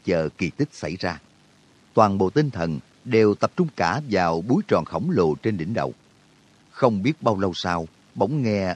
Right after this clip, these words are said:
xì một tiếng khẽ khàng, như tiếng xì hơi các lò cao áp cỡ lớn, phát ra đúng vào khoảnh khắc bật mở.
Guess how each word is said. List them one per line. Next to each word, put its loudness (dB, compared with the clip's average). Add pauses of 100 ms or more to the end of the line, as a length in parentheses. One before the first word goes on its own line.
(160)
xì 2
một -2
tiếng 0
khẽ -4
khàng, -4 (420)
như 2
tiếng 0
xì 0
hơi 2
các -4
lò 0
cao -2
áp -4
cỡ -4
lớn, 2 (320)
phát 0
ra -2
đúng -2
vào 0
khoảnh -8
khắc -10
bật -2
mở. -4